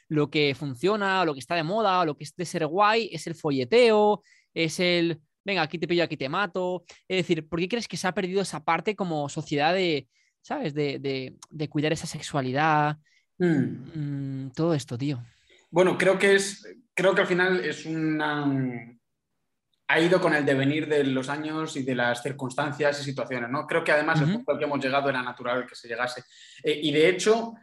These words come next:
Speaker 2: si tengo que ser honesto, fíjate que ni lo
Speaker 1: Sí,
Speaker 2: juzgo,
Speaker 1: sí.
Speaker 2: es decir, em, ¿qué, o sea, quién soy yo para saber qué es lo mejor y qué es lo peor para cada uno, ¿no? Yo bastante tengo con averiguarlo para mí.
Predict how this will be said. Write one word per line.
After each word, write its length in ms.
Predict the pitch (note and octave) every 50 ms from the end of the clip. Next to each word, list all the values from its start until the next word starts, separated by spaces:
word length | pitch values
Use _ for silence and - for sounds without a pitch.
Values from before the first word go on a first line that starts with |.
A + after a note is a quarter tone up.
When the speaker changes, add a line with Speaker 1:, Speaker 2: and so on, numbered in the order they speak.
| _ _ _
Speaker 2:
si 160 | - - D3
tengo 200 | C#3+ D#3+ F#3 F3+
que 120 | - F3+ F3
ser 600 | - E3 D#3+ D#3 D3+ D3 D3 C#3+ C#3+ C#3+ C#3 C3 C3+ D#3+ - - - - _ _
honesto, 580 | - C#3+ C#3+ D#3+ D#3+ - - F#3+ G3 G#3 - -
fíjate 320 | - - - E3+ E3+ F#3+ F3+
que 80 | F3+ E3
ni 100 | D3+ C3+
lo 120 | B2+ B2+ B2+
Speaker 1:
Sí, 40 | -
Speaker 2:
juzgo, 160 | E3+ F3+ D3
Speaker 1:
sí. 140 | F3+ G3 A#2+ B2+ C#3 D3
Speaker 2:
es 60 | C3+ C#3
decir, 300 | D3+ C#3 C3 B2+ C3 -
em, 480 | C#3 B2+ B2+ B2 B2 A#2 A2+ A2+ A2 - _ _ _ _ _ _ _ _ _ _ _ E3 - - - G#3 A3 - - - - - - - - - _
¿qué, 180 | E3+ E3+ D3 -
o 40 | - - C#3
sea, 120 | - A#2+
quién 120 | - D#3 -
soy 220 | - - C3 -
yo 140 | B2 B2 A#2+
para 100 | - A2
saber 340 | - A2+ A2 A#2+ B2 A#2+ -
qué 300 | - A#2+ B2 B2 B2 B2+
es 260 | A#2+ B2 - - - - - - -
lo 100 | C#3+ C3+
mejor 280 | B2+ B2+ B2+ C#3 C3+ C3+
y 60 | B2+
qué 80 | C#3+
es 60 | C3+ C3+
lo 120 | C3+ C3
peor 220 | B2 C3 C3 B2+
para 180 | C3 B2 C3 B2
cada 200 | - A2 G#2 A2+
uno, 220 | B2+ C3+ B2 A#2
¿no? 180 | A#2+ C#3 D3+ D3
Yo 220 | C3 C3 C3+ D3
bastante 340 | C#3+ C3 - - D3 C#3+ D#3+
tengo 220 | C#3 D#3 D#3+ E3 D3+
con 120 | E3 D3
averiguarlo 500 | C3+ C3+ C3+ A#2+ C3 C3+ C#3 D3+ D#3 D#3
para 180 | C#3+ A#2+ A2 A2+
mí. 300 | C3 C3+ B2+ - -